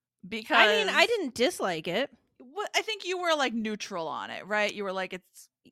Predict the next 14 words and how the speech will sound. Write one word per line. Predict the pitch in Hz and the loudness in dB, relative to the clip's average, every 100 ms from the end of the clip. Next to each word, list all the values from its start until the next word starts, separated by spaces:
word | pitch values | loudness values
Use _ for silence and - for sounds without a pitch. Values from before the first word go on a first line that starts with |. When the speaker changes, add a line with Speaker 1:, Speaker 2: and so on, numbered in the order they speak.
| _ _ _ _ - | _ _ _ _ 0
Speaker 2:
It's | 233 190 | 0 -2
better | - 233 226 247 | 0 4 6 6
than | 254 254 | 6 2
the | 247 | 0
encyclopedia | 233 - 220 214 202 - 240 226 202 190 | 0 0 0 0 -4 -4 -4 -2 -2 -4
salesman. | 185 175 165 180 165 160 160 _ _ _ _ - | -6 -6 -6 -8 -10 -10 -16 _ _ _ _ -14
Speaker 1:
Yes. | 185 180 196 | -10 -6 -2
Speaker 2:
Not | 196 196 190 | 0 0 0
quite | 214 185 175 - - | 2 2 2 -4 -8
as | 185 165 | -8 -6
good | 175 170 | -6 -6
as | 165 | -10
the | 160 | -14
doctor. | 143 147 143 - - | -12 -12 -12 -16 -18